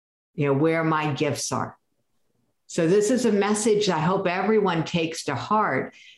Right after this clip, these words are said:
that you get this effect. And I put a link in the chat because, Patty, you've created an amazing gift for people to be able to experience this. And so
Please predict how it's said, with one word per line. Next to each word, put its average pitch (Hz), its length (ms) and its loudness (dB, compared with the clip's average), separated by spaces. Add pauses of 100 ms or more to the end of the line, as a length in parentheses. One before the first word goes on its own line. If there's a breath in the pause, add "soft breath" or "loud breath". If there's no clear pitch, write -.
(280 loud breath)
that 160 400 -4
you 160 220 2
get 170 380 0
this 156 280 -2
effect. 131 540 -6
And 170 300 -4
I 165 260 -4
put 269 400 0
a 170 120 -2
link 196 420 2
in 185 180 2
the 160 100 0
chat 214 520 -4
because, 160 500 -2
Patty, 220 300 -2
you've 196 320 0
created 165 500 -2
an 156 140 -2
amazing 147 960 2
gift 113 320 -2 (520 loud breath)
for 160 200 -2
people 170 420 0
to 170 160 -2
be 147 300 0
able 151 560 0
to 165 340 0
experience 175 1040 0
this. 123 400 -4 (400 loud breath)
And 151 340 -2
so 151 600 -2